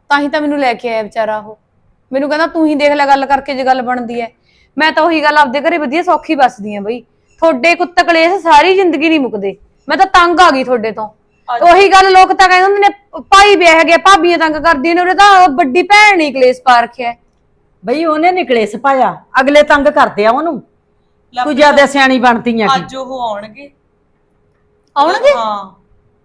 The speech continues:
Speaker 2: ਗੱਲ ਕਰੀ ਸੀਗੀ ਉਹਨੇ ਚਾਚੇ ਨੇ।
Speaker 1: ਕੌਣ ਕੌਣ?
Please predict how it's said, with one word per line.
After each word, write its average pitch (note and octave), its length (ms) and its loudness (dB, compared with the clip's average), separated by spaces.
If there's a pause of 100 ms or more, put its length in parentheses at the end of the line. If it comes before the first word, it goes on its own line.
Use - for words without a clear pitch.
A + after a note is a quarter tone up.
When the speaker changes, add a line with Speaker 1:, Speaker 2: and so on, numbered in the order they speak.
(400)
Speaker 2:
ਗੱਲ B3 260 -4
ਕਰੀ B3 320 -16
ਸੀਗੀ A3+ 280 -20
ਉਹਨੇ A3+ 160 -20
ਚਾਚੇ A3+ 360 -20
ਨੇ। F3+ 60 -20
Speaker 1:
ਕੌਣ D#4 300 -4
ਕੌਣ? F#4 180 -2